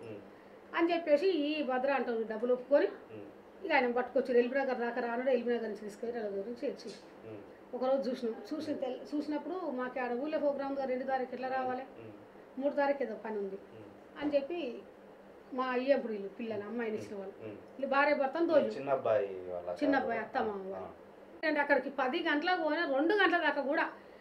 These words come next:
Speaker 2: ఒక బాన్సర్లో ముప్పై మందిని పెట్టిండు.
Speaker 1: ఉం.
Speaker 2: గోట్లు, చైన్లు పెట్టి, చైన్లు పెట్టి తాళాలు వేసిండు గేటుకు.
Speaker 1: ఉం.
Speaker 2: తీసుకుపోగానే, "నువ్వు ఎవరితో మాట్లాడొద్దని హామీ ఇచ్చిండట."
Speaker 1: ఉం.
Speaker 2: నేను మాట్లాడను.
Speaker 1: ఉం.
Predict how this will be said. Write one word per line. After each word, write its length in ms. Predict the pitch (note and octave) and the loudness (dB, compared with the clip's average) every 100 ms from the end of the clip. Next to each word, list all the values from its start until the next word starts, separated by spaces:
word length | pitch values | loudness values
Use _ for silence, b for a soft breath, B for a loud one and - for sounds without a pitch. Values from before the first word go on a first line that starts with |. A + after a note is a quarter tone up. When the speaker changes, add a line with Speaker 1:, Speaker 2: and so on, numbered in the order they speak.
| - - - G3+ | -18 -14 -4 0
Speaker 2:
ఒక 200 | G3+ D4+ | 4 4
బాన్సర్లో 520 | C#4 D4+ E4 D#4+ E4+ | 6 4 4 2 2
ముప్పై 240 | C#4+ C#4+ | 4 4
మందిని 280 | C4 C4+ C#4+ | 4 2 4
పెట్టిండు. 360 | B3 A#3+ A3 A3 | 4 4 -2 -4
Speaker 1:
ఉం. 280 | - - G#2 - - A3 | -8 -12 -12 -16 -14 8
Speaker 2:
గోట్లు, 380 | C#4+ D#4 D4 C4 - | 10 10 6 -2 10
చైన్లు 340 | C#4+ D4 E4 C#4 | 12 12 10 2
పెట్టి, 460 | B3+ C4+ C4+ G4 - | 2 0 4 2 10
చైన్లు 260 | C#4+ D#4 C#4 | 10 10 4
పెట్టి 200 | C4+ D4+ | 2 2
తాళాలు 300 | B3+ A3+ A3 | 2 2 -2
వేసిండు 360 | G#3 G#3+ F#3+ | -4 -6 4
గేటుకు. 260 | B3 A#3+ A3 - - | 4 4 -6 -12 -14
Speaker 1:
ఉం. 140 | G#2+ B B - - | -14 B B -2 0
Speaker 2:
తీసుకుపోగానే, 640 | E4+ F4 D#4+ D4+ D4+ E4+ | 2 0 2 2 4 4
"నువ్వు 180 | D#4 C#4 | 8 8
ఎవరితో 220 | C#4+ C#4+ | 8 4
మాట్లాడొద్దని 600 | C#4 B3+ B3+ B3+ A#3 A#3+ | 4 0 2 0 0 -2
హామీ 260 | B3 A#3 A3 | -2 -2 -2
ఇచ్చిండట." 360 | G3+ G3+ F#3+ - - | -6 -8 -10 -12 -14
Speaker 1:
ఉం. 100 | G#3 - | -14 -8
Speaker 2:
నేను 280 | B3+ B3 A3+ | -4 -2 -2
మాట్లాడను. 440 | A#3+ C4+ A#3 G3 G3+ - | -2 -2 -4 -6 -12 -14
Speaker 1:
ఉం. 60 | A2 | -16